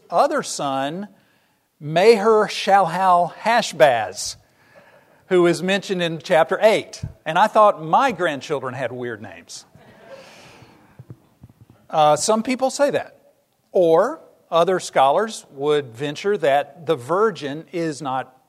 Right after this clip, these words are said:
uh, Isaiah's wife, but Ahaz's wife, the queen, Ah-, Ahaz's wife. And therefore the son might be Hezekiah, who would come later. Or it's,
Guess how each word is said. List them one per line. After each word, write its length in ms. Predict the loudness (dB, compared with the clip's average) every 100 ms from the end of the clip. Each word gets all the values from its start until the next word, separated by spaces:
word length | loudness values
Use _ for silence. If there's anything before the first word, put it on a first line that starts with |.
| _
uh, 360 | -6 -4 -4 -8 -16 _ _ _ _ -8
Isaiah's 480 | -6 -2 -4 -4 -4
wife, 300 | -4 -4 -4
but 260 | -2 -2 -4
Ahaz's 640 | -6 -4 -2 -2 -4 -12 -14
wife, 440 | -14 -14 -20 _ _ _ _ _ _ _ _ _ _ _
the 100 | -10
queen, 500 | -8 -8 -8 -10 -16 -10
Ah-, 160 | -6 -2
Ahaz's 720 | 0 0 0 -4 -6 -14 -16 -8
wife. 520 | -2 -2 -4 -14 -20 _ _ _
And 180 | -10 -2
therefore 340 | 0 0 -2 -2
the 120 | -4
son 360 | -6 -4 -4
might 260 | -2 -4 -2
be 160 | -4 -4
Hezekiah, 800 | -6 -8 -8 -6 -4 -4 -6 -8
who 140 | -10
would 180 | -10 -10
come 240 | -10 -6
later. 460 | -4 -4 -4 -8 -12 _ _ _ _ _ _ _ _ _ _ _
Or 360 | 10 12 10 8
it's, 560 | 2 0 -6 -10 -10